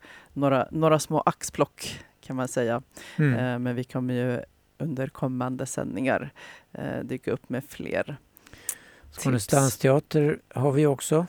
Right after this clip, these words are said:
Speaker 2: förstås, med närmast The Dropouts som, eh, börjar redan nu tionde januari, tror jag det var.
Speaker 1: Ja.
Speaker 2: Och handlar om att göra cirkus.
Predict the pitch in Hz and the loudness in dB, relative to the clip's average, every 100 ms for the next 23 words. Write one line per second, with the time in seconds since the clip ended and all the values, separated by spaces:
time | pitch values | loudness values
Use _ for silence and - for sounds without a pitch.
0 | - - 139 165 165 - - _ _ - | -6 -16 -4 -2 -2 -10 -16 _ _ -20
1 | - _ _ - 135 120 117 - 226 - | -20 _ _ -6 0 2 2 0 -4 -14
2 | _ - 196 - 135 123 113 117 - - | _ -18 -14 -8 -2 0 0 0 -4 -8
3 | - 139 123 117 143 165 175 - - - | -4 -2 -2 -2 2 4 4 2 0 -2
4 | - - - - _ _ _ - - 117 | -6 -12 -12 -16 _ _ _ -18 -8 -6
5 | 107 107 113 _ _ - - - - _ | -4 -6 -8 _ _ -20 -20 -20 -20 _
6 | _ _ _ _ _ _ _ _ _ 208 | _ _ _ _ _ _ _ _ _ -10
7 | 185 156 143 143 135 120 117 123 117 120 | -8 -10 -12 -6 -2 0 2 2 2 0
8 | 117 110 - 120 117 113 113 117 117 104 | 0 -2 0 0 0 0 0 -2 -2 -2
9 | 131 147 - - - 151 117 117 147 117 | -2 -4 -10 -10 -4 -2 -4 -6 -6 -4
10 | 113 _ _ _ _ _ _ - 165 262 | -8 _ _ _ _ _ _ 2 4 4
11 | - _ _ _ _ _ _ _ - - | -2 _ _ _ _ _ _ _ -20 -20
12 | - - _ _ _ _ _ 135 123 - | -20 -20 _ _ _ _ _ -6 -4 -4
13 | - 131 120 117 117 117 - - 127 127 | -2 -2 2 2 0 -2 -8 -4 2 2
14 | 160 170 - - 240 - - - - - | 2 -2 -4 -2 0 -2 -8 -10 -10 -10
15 | - - | -14 -16